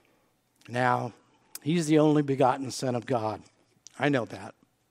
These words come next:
He could give his perfection for our imperfection. But what weapon do we have to overcome evil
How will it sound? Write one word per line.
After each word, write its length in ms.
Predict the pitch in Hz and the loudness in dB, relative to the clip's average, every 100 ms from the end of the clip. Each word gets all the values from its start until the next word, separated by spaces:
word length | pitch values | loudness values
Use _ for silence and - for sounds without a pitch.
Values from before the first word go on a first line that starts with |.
| _ _ _ _ _ _ _ _ _ _ _ _ _ _ - | _ _ _ _ _ _ _ _ _ _ _ _ _ _ 0
He 100 | 170 | 0
could 200 | 170 131 | 2 0
give 220 | 147 185 | 4 4
his 200 | 151 143 | 4 -2
perfection 640 | - 117 147 123 - 110 | -8 -8 -6 -4 -6 -12
for 200 | 98 127 | -12 -10
our 400 | 123 127 123 110 - | -2 0 0 0 -4
imperfection. 840 | 143 123 - 113 127 104 - 87 - _ _ _ _ _ _ _ _ | -4 -2 -6 -8 -6 -6 -10 -16 -20 _ _ _ _ _ _ _ _
But 100 | 113 | -10
what 300 | 123 147 175 | 0 0 2
weapon 360 | 165 175 165 160 | 2 0 2 0
do 120 | 147 | 0
we 280 | 135 170 143 | 0 0 2
have 320 | 127 107 - | 2 0 -2
to 120 | 123 | -4
overcome 540 | 117 110 113 - 117 127 | -4 -4 -12 -12 -12 -10
evil 420 | 131 117 - 85 | -12 -12 -14 -20